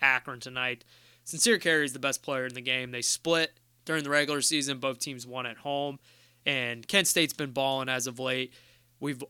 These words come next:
all wanted this year to be Toledo and Kent in the mac final, and I think that we're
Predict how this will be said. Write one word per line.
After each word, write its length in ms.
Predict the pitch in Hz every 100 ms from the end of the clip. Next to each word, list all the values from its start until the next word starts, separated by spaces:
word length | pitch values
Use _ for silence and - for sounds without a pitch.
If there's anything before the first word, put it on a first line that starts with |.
| -
all 280 | 175 185 170
wanted 400 | 156 160 160 139
this 240 | 147 -
year 260 | 143 139 135
to 140 | - 139
be 340 | 127 127 123
Toledo 500 | - 147 127 127 127
and 120 | 117
Kent 280 | - 143 127 -
in 160 | 135
the 60 | 127
mac 300 | 120 120 -
final, 540 | - 127 123 127 135 _ _ _ _ _ _ -
and 420 | 131 120 117 113
I 160 | 120 120
think 460 | - - 131 127 127
that 200 | 120
we're 100 | 117